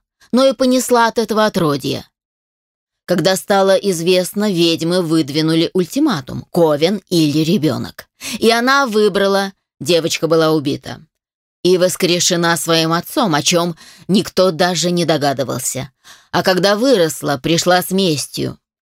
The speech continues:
Исход тебе известен. Всего лишь одно нарушенное правило, а последствия разгребаем до сих пор.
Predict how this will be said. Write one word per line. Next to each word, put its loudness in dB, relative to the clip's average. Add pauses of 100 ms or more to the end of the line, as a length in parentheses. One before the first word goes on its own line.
(460)
Исход 0
тебе 0
известен. -6 (720)
Всего 2
лишь 2
одно 0
нарушенное 0
правило, -2
а -2
последствия 0
разгребаем 0
до 0
сих -6
пор. -6